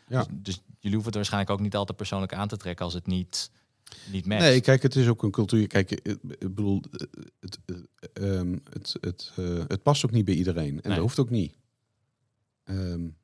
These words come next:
Speaker 1: ja, dus uiteindelijk, eh, ben je toch op zoek naar een bepaald type mensen binnen de organisatie. En, eh, ehm, ja, daar zie je echt, eh, heel veel verschillende voorbeelden van mensen die ineens het licht zien binnen, hè, die eigenlijk altijd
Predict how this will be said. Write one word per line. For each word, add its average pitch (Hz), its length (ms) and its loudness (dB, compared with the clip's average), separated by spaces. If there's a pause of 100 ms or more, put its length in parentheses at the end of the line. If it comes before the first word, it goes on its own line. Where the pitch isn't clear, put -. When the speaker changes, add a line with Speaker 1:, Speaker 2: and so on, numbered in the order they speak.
Speaker 1:
ja, 101 200 0
dus 87 360 -4
uiteindelijk, 95 680 -2 (180)
eh, 92 120 -4
ben 92 160 0
je 90 80 2
toch 107 180 0
op 95 100 -6
zoek - 160 -2
naar 98 120 2
een 92 60 2
bepaald 101 480 2 (100)
type 101 400 0 (400)
mensen 110 360 2
binnen 92 220 2
de 90 60 0
organisatie. 87 760 -2
En, 90 300 -2
eh, 87 140 0 (600)
ehm, 87 600 -2
ja, 95 160 4
daar 85 120 2
zie 98 120 2
je 95 80 6
echt, - 320 -4
eh, 92 60 2
heel 90 300 8
veel 98 160 4
verschillende 90 380 0
voorbeelden 98 420 4
van 92 100 2
mensen 92 260 2
die 95 120 4
ineens 104 260 4
het 87 120 0
licht 113 200 2
zien 95 260 0
binnen, 90 300 2
hè, 107 80 2
die 113 180 0
eigenlijk 98 360 0
altijd 104 460 2